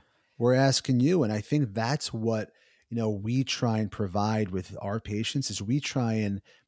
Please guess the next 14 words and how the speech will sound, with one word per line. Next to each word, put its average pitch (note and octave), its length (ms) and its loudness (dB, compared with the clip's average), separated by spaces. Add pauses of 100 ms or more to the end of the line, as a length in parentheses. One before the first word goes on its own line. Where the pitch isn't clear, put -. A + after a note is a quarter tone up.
(220)
give B2 280 2
them G#2 480 0
access G#2+ 600 -4
to G#2 580 -4
the F#2+ 140 -4
best A2 540 -4
possible G2+ 960 -2 (120)
care. D#2+ 480 -8 (320)
And A2+ 120 2
if G2 80 0
it's - 160 -4
not B2 220 0
for C3+ 120 -2
me, C3+ 400 2